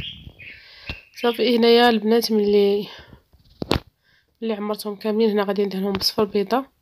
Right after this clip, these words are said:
مع شويه ديال الخل باش يحيد لينا الزفوريه. وفي هاد الاثناء فاش كندهنهم، انا سخنت الفران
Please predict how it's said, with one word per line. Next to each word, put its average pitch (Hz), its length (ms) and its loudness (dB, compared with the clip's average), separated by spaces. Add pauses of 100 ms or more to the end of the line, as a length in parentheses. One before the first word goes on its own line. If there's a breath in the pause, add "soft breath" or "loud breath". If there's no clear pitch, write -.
(220)
مع 202 160 -6
شويه 214 300 2
ديال 202 220 0
الخل 226 340 -4
باش - 180 -4
يحيد 208 200 0
لينا 202 160 0
الزفوريه. 190 640 0 (500 loud breath)
وفي 202 120 -6
هاد 220 120 2
الاثناء 214 400 0
فاش 214 240 0
كندهنهم، 208 720 0
انا 214 160 -4
سخنت 226 460 -4
الفران 220 460 -2